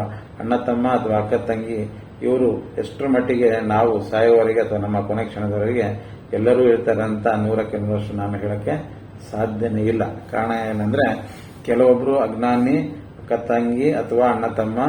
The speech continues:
ಸ್ವಾರ್ಥಿಗಳು ಸಹ ಆಗಿರ್ತಾರೆ ಮದುವೆಯ ನಂತರ. ಅದಕ್ಕೆ ಕಾರಣ ಅವರೇ ಅಂತ ಹೇಳಕ್ಕಾಗಲ್ಲ. ಮದುವೆ ಆಗಿರುವ ಹೆಂಡತಿ ಆಗಿರ್ಬೋದು ಅಥವಾ ಅಕ್ಕ ತಂಗಿಯರಲ್ಲಿ ಮದುವೆ ಆಗಿರ್ತಕ್ಕಂಥ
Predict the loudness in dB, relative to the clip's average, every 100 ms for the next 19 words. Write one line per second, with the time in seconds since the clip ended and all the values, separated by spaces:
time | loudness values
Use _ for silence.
0 | -2 -6 -14 -16 -10 2 4 4 2 0
1 | -2 -2 -2 0 -2 -2 -4 -2 -2 -2
2 | -2 -2 -2 -2 -2 -2 -2 0 2 2
3 | 2 0 -2 0 0 2 0 -4 -10 -16
4 | -4 2 4 2 0 0 0 2 2 2
5 | 2 -2 -8 -16 -10 -6 -2 0 2 2
6 | 2 2 2 0 -8 -6 -2 -2 0 0
7 | 0 -2 -2 -2 0 0 -2 -12 -8 -2
8 | 2 4 2 -2 -12 -18 -20 -18 -6 -2
9 | 4 6 6 4 2 4 4 4 2 -2
10 | -4 -4 2 2 2 -2 -2 -2 -4